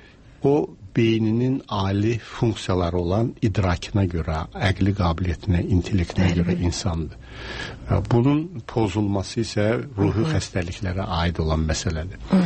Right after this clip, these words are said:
Speaker 2: hı.
Speaker 1: Ə, cəmiyyətdə, ə, ruhi sağlam adamlar nə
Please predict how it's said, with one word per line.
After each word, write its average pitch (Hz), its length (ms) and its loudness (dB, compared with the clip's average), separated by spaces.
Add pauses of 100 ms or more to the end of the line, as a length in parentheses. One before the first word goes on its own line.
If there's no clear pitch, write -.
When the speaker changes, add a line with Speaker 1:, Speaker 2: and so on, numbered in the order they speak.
Speaker 2:
hı. 156 240 -2
Speaker 1:
Ə, 113 220 0 (260)
cəmiyyətdə, 120 800 2
ə, - 500 -6
ruhi 117 400 2 (260)
sağlam 104 680 0
adamlar 87 480 -4
nə 117 180 0